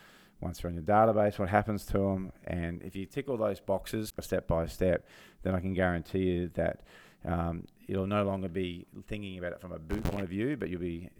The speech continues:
thinking about it from an actual business system point of view, and you'll have a great business that will start to sell itself. That's the objective. So now that's your job to go and implement those things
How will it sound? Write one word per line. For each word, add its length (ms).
thinking 220
about 240
it 40
from 140
an 60
actual 400
business 520
system 480
point 260
of 60
view, 300
and 100
you'll 120
have 100
a 40
great 360
business 360
that 220
will 120
start 260
to 60
sell 260
itself. 560
That's 240
the 220
objective. 460
So 220
now 300
that's 260
your 180
job 220
to 80
go 320
and 240
implement 540
those 260
things 560